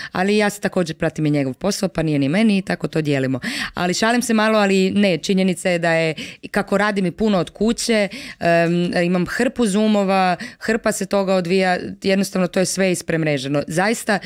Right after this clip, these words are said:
em, ne, ja ne mogu reći niti da patim zbog toga, stvarno ne mogu. Meni je, ja sam se na to navikla, meni je to okej, ali da bi ja sad rekla da imam neki aspekt kao,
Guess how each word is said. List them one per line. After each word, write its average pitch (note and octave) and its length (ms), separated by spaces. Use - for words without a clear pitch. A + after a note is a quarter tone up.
em, F3 340
ne, G#3 220
ja B3+ 140
ne C#4 120
mogu B3+ 160
reći A#3+ 240
niti G3 200
da F3 100
patim F3 380
zbog C#3+ 200
toga, D3 240
stvarno F#3 400
ne C#3 140
mogu. C3+ 200
Meni F3 240
je, - 100
ja G3+ 180
sam G#3 120
se G3 140
na F#3 60
to G#3+ 140
navikla, G3+ 360
meni F#3+ 180
je F#3 60
to F#3+ 160
okej, A3 460
ali F#3 180
da F#3 120
bi F#3 80
ja A3 120
sad A#3 140
rekla G#3+ 200
da G3+ 80
imam G#3+ 160
neki G#3 240
aspekt G3 460
kao, F3+ 400